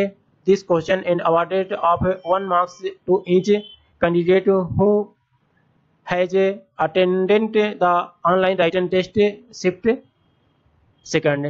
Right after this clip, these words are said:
तो दोस्तों, यहाँ पे जिन कैंडिडेट ने कोई भी आंसर दिया है, सभी के यहाँ पे एक मार्क्स मिलेगा सेकंड शिफ्ट में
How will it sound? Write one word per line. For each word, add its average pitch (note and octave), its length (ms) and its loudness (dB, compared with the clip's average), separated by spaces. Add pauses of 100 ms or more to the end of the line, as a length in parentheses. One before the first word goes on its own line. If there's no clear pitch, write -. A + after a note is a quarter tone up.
(140)
तो F#3 60 -2
दोस्तों, F#3+ 220 2
यहाँ G3+ 200 2
पे G#3 140 0 (280)
जिन F#3+ 180 0
कैंडिडेट F#3+ 440 0
ने G3 140 -2
कोई F#3 200 2
भी G3 140 2
आंसर F3 300 2
दिया F3+ 200 2
है, G3 140 -4
सभी F3+ 220 -6
के F3+ 100 -6
यहाँ E3+ 180 0
पे F3+ 160 -10
एक D3+ 120 -6
मार्क्स E3 300 -4
मिलेगा D#3+ 380 0 (500)
सेकंड D#3+ 340 -2
शिफ्ट E3+ 220 -4
में G#3+ 260 -2